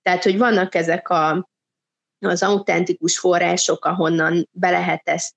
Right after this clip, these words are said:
ezeket szerezni. Ugye még amikor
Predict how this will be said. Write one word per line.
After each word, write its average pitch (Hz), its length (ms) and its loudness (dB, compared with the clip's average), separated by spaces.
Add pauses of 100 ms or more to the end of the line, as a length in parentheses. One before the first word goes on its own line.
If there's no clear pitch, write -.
(100)
ezeket 165 500 -4
szerezni. 208 720 0 (360)
Ugye 185 280 2
még 233 320 4
amikor 190 720 2